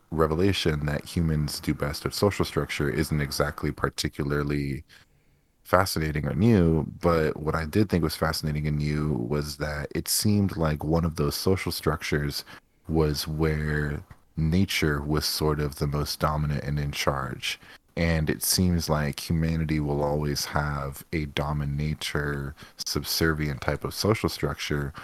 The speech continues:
whether that be us as both the dominator and the subservient, whether that be us at the mercy of nature or some other sort of mixture, but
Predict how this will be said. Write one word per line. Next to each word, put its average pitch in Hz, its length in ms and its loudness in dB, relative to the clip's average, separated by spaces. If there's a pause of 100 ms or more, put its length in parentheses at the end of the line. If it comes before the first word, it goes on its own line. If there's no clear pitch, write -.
(160)
whether 82 300 2
that 73 340 0
be 73 600 0 (1300)
us 85 280 4
as 82 140 0
both 80 260 2
the 82 80 0
dominator 78 540 2
and 76 140 0
the 73 40 -2
subservient, 82 800 -2 (280)
whether 76 300 2
that 71 360 -2
be 76 300 0
us 71 280 -2
at 76 100 -2
the 71 80 -2
mercy 73 420 -2
of 67 120 -6
nature 87 640 2
or 69 80 -2
some 71 280 -2
other 71 180 -4
sort 71 240 -2
of 65 120 -6
mixture, 92 500 -2
but 65 320 -6